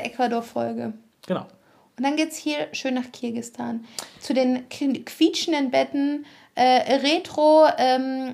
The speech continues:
Speaker 1: äh, Tapeten,
Speaker 2: Und vielen
Speaker 1: schreienden
Speaker 2: Abenteuern.
Speaker 1: Mohelsens und alter, was für geilen Abenteuern. Roh, sag ich nur. Es ist wahnsinnig roh und wir lieben es.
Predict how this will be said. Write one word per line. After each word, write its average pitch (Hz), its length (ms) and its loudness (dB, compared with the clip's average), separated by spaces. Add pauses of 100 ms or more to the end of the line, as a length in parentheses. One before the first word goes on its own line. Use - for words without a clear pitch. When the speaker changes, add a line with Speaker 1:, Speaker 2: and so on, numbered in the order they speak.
Speaker 1:
äh, 254 380 -2
Tapeten, 277 720 -4 (120)
Speaker 2:
Und 139 160 -6
vielen 190 180 -2
Speaker 1:
schreienden 311 360 4
Speaker 2:
Abenteuern. 269 300 2 (100)
Speaker 1:
Mohelsens 285 560 -4
und 277 440 -2 (920)
alter, 269 520 4
was 254 220 -4
für 247 180 -8
geilen 233 640 -4 (220)
Abenteuern. 226 760 -4 (600)
Roh, 311 280 8
sag 240 260 4
ich 233 180 -6
nur. 233 220 -4
Es 240 160 -6
ist - 260 -10
wahnsinnig 254 600 0
roh 247 220 -2
und 233 180 -4
wir 240 60 -4
lieben 226 260 -4
es. 226 280 -10